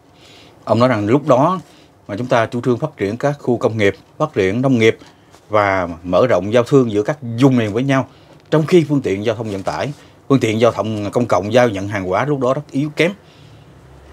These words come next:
Và người dân không biết bằng cách nào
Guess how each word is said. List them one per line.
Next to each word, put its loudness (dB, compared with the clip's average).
Và -4
người 0
dân 2
không -2
biết 2
bằng -6
cách -2
nào 0